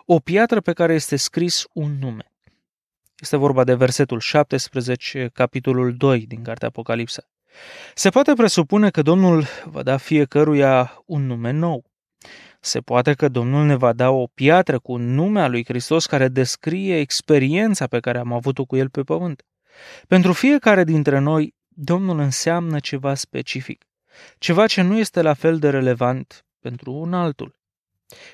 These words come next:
Fiecare a trăit momente în viață care au însemnat mult, care sunt semnificative și pe care nu le poate uita, experiențe prin care alții n-au trecut. Eu cred că numele scris pe piatra pe care o vom primi în veșnicie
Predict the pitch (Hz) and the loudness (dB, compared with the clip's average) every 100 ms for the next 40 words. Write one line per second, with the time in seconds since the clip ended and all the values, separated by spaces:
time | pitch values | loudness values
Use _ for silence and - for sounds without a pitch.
0 | _ - 185 175 175 156 139 147 147 143 | _ 0 2 4 2 2 2 0 0 -2
1 | 135 147 139 117 113 120 135 - 139 131 | -2 -2 -4 -6 -4 -2 -2 -4 -4 -4
2 | 123 - 127 123 127 127 127 131 135 - | -6 -8 -6 -4 -6 -6 -4 0 -2 -2
3 | 135 135 123 104 - - _ - _ - | -4 -2 -2 -4 -8 -20 _ -20 _ 0
4 | 151 - 165 151 160 151 147 156 139 139 | 2 2 0 2 0 2 0 -2 -2 -4
5 | 127 147 123 113 123 147 160 160 185 190 | -2 -4 -4 -6 -6 -4 -2 -2 0 0
6 | 135 127 120 120 120 - - _ - - | 2 0 -2 -6 -8 -10 -12 _ -20 -14
7 | - 170 - 190 226 233 208 190 175 180 | -6 -2 2 4 4 2 0 0 0 0
8 | 180 180 165 156 - 180 151 151 135 123 | 2 0 -2 -8 -10 -8 -8 -8 -8 -10
9 | - - _ _ _ _ _ _ _ _ | -10 -20 _ _ _ _ _ _ _ _
10 | - 139 170 180 160 143 160 180 151 131 | -10 -4 -2 2 2 4 4 2 0 -2
11 | - 143 143 - - 123 - 143 147 151 | -4 -4 -4 -4 -6 -8 -4 0 0 -2
12 | 147 135 131 131 127 120 127 123 127 127 | -6 -6 -4 0 -2 -2 -4 -4 -4 -2
13 | 143 139 127 120 123 120 - 135 | -2 -2 -2 -2 -4 -6 -4 -2